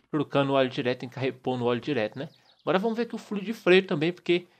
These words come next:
eu tô percebendo que o freio dele tá meio ruim, pessoal. Vamos ver se realmente o freio tá ruim ou se é impressão minha, né? Vamos ver. Se tá com fluido baixo aqui. Deixa eu ver.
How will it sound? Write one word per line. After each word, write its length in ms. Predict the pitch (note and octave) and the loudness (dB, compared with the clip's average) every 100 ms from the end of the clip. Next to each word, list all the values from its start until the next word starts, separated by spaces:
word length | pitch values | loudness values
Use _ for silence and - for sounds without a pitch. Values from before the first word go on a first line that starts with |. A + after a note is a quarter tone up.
| _ - | _ -8
eu 140 | D3 | -6
tô 140 | - E3 | -4 -4
percebendo 640 | E3+ - D3+ A#2+ D3 D#3 | -4 -2 -2 0 -2 -2
que 360 | - C#3+ C#3 - _ _ _ | -4 -2 -2 -8 _ _ _
o 80 | C3+ | -14
freio 400 | - C#3 D3+ D#3+ | -6 0 2 2
dele 320 | A#2+ C3 D3+ | 2 0 0
tá 400 | D#3 - C#3+ E3 - _ _ _ | 0 4 4 4 -4 _ _ _
meio 360 | C#3 C3+ D#3+ E3+ | -2 0 0 -2
ruim, 300 | A#2 C#3+ C#3 | -2 0 -2
pessoal. 400 | A#2 - E2+ E2+ _ _ _ _ _ | -4 -10 -12 -18 _ _ _ _ _
Vamos 240 | A#2+ D#3+ | -6 -6
ver 360 | D#3 D3 F3 - _ | -2 0 0 -4 _
se 180 | - | -6
realmente 680 | C#3 E3 E3+ C3+ D#3 - B2 - _ _ _ - | 2 4 4 -2 -4 -4 -6 -8 _ _ _ -14
o 80 | C#3+ | -8
freio 260 | - D3+ | 0 0
tá 200 | D#3 F#3+ | 2 4
ruim 160 | F3 G3 | 4 2
ou 100 | A3+ | -2
se 160 | - | -2
é 60 | A3+ | -2
impressão 500 | B3 B3 A3 - C4 | 0 0 -2 0 0
minha, 240 | G3 D#3 | 2 2
né? 160 | D3 F3+ - _ _ _ _ | 2 -2 -8 _ _ _ _
Vamos 240 | C3+ F#3 | -8 -4
ver. 260 | C#3 A#2 A#2+ _ _ _ _ _ - | 0 -2 -2 _ _ _ _ _ -20
Se 60 | |
tá 160 | - C3+ | 0 0
com 240 | - D3 | 0 -8
fluido 360 | - - C3 B2+ | -10 -6 -6 0
baixo 380 | C3 C3 C3 A#2+ | 4 4 2 -4
aqui. 560 | - D#3 F3 F3 E3 - _ _ _ _ _ | -4 -2 0 0 -2 -8 _ _ _ _ _
Deixa 240 | - A#2 A2 | -12 -8 -8
eu 40 | |
ver. 340 | A2 A2+ G#2+ | -6 -6 -6